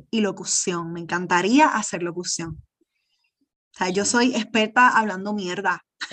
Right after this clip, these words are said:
Speaker 1: <laughs> Pero también puedo hablar con contenido, ¿verdad? Eso fue un chiste. Así que yo creo que,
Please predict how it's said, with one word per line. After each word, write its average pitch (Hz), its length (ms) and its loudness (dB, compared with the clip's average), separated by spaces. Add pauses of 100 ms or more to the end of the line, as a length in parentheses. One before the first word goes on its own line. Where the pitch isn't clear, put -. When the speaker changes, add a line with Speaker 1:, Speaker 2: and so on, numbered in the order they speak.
(560)
Speaker 1:
<laughs> - 1300 2 (640)
Pero 269 200 6
también 254 400 6
puedo 262 160 6
hablar 277 300 8
con 285 180 0
contenido, 220 680 -2 (340)
¿verdad? 180 360 -8
Eso 185 160 -10
fue 196 140 -10
un 190 40 -8
chiste. 180 300 -8
Así 185 200 -6
que 208 120 2
yo 214 80 4
creo 208 180 2
que, 196 500 -2